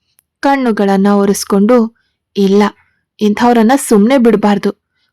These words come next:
ಪ್ರಾಣದ ಬೆಲೆ ಗೊತ್ತಿಲ್ದೇ ಇರೋರಿಗೆ ಭೂಮಿ ಮೇಲೆ ಬದುಕೋ ಹಕ್ಕು ಇಲ್ಲ. ನಾನು ಭಯ ಪಟ್ರೆ ನಾಳೆ ಮತ್ತೊಬ್ರ ಪ್ರಾಣ ಹೋಗುತ್ತೆ. ಇವನನ್ನ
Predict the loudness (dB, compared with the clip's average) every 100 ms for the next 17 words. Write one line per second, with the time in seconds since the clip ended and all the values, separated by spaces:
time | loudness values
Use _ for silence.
0 | _ -4 -4 -2 0 0 0 0 0 0
1 | -4 -2 -2 0 0 0 0 0 0 -2
2 | _ _ _ 0 2 2 2 2 2 2
3 | 0 -4 -2 -4 -2 -4 -4 0 2 2
4 | 0 -6 _ _ _ _ _ _ -2 0
5 | 0 -2 -2 0 0 -2 -2 -2 0 2
6 | 2 0 -2 -2 -2 0 -2 -4 -6 -4
7 | -4 -2 -2 0 -2 -2 -6 -6 _ _
8 | _ _ 2 4 4 2